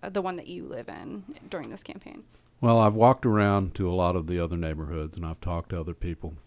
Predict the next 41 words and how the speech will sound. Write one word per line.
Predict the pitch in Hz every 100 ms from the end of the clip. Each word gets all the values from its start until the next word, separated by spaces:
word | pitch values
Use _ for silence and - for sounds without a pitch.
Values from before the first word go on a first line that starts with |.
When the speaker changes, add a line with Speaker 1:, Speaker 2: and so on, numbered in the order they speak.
| -
Speaker 2:
Some | 101
folks, | 98 92 90 -
like | 90 85
you | 90
say, | - 90
have | 85 80
been | 85
here | 85 85
generationally. | 76 85 82 82 78 82 76 80 80
I've | 82 80
got | 87 82
one | 85 85
friend | - 85 82
who's, | 80 73 71 -
uh, | 73 69 _ _ _ - - _ -
lives | 90 80
out, | 87 82 - _ _
outside | - 85 - 95 80
the | 78
city, | - 90 80
but | 76 82
li-, | 87 90 - -
lives | 101 90 90
in | 90
the | 80
county, | - 92 85 80
and | 85
he's, | 98 90 - - -
he's | 101
been | 92 98 92
here. | 92
He's | 90 82
a |
sixth | 80 - 104 - -
generation | 98 90 82 85 85 85 76 -
Frederick | 90 143 214
Speaker 1:
Mm-hmm. | 196 202 196 190
Speaker 2:
County | 85 78 73
resident. | 78 73 73 - _ _ _ _ - - - - _
So, | - - 90 87 82 78
uh, | 76